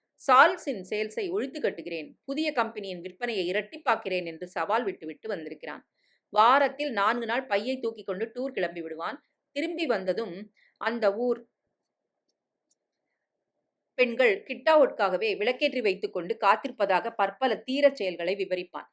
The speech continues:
புருடா என்றாலும் கேட்க சுகமாக இருக்கும். கிட்டா சுயநலன். சொந்த ஊர் பாலக்காட்டுக்கு பக்கத்தில். தினப்படி தனக்கு மட்டும் சுண்டலி சைஸுக்கு வாழைப்பழம் வாங்கி கொண்டு அதை சாப்பிட்டுவிட்டு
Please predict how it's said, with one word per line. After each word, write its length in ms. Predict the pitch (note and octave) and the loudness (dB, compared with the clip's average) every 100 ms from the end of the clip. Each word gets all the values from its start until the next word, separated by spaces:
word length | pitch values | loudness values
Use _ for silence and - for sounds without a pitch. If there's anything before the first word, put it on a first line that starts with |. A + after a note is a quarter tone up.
| _ _ _ _ | _ _ _ _
புருடா 340 | G3 C4+ E4 D#4+ | -4 2 6 6
என்றாலும் 560 | G#3+ G3+ F3+ G#3 E3+ | 4 2 2 0 -6
கேட்க 300 | G#3 A3 A3 | -6 -6 -6
சுகமாக 500 | - F3+ F3+ F3+ G3 | -8 -6 -4 -4 -6
இருக்கும். 360 | F#3 D3+ - - _ _ _ - | -8 -8 -16 -20 _ _ _ -10
கிட்டா 320 | B3 B3+ C4 | -10 0 2
சுயநலன். 560 | F#3+ A3 A#3 A#3+ E3 C3+ _ _ _ | 4 0 -4 -4 -4 -8 _ _ _
சொந்த 440 | _ B3+ C4+ E4 | _ 0 4 2
ஊர் 200 | A#3+ C#4 | 2 -2
பாலக்காட்டுக்கு 640 | C4+ G3 C#4+ C#4+ A#3 F#3 F3+ | 0 2 2 0 -4 -6 -12
பக்கத்தில். 500 | E3+ F3+ E3+ D#3+ - | -10 -10 -10 -12 -10
தினப்படி 500 | F3+ A3+ B3+ B3+ D#4+ | -6 -6 -4 -4 -4
தனக்கு 340 | - G#3+ A#3 | -4 -4 -6
மட்டும் 460 | A#3 G#3+ - G#3 G3 | -8 -6 -6 -8 -8
சுண்டலி 420 | - B3 C4 C#4 | -8 -4 2 2
சைஸுக்கு 420 | C4 G3 G3 G#3+ G#3 | 2 0 0 -4 -2
வாழைப்பழம் 500 | F3+ A3+ A#3+ G#3 F3 | 2 2 0 -2 -2
வாங்கி 280 | E3 F3+ | -6 -8
கொண்டு 440 | F#3 E3+ E3+ F#3+ D#3 | -10 -8 -4 -2 -2
அதை 200 | F#3+ G3 | -6 -6
சாப்பிட்டுவிட்டு 760 | F#3+ G3+ A3 B3+ G3+ D#3+ - | -2 -4 -4 -8 -6 -8 -4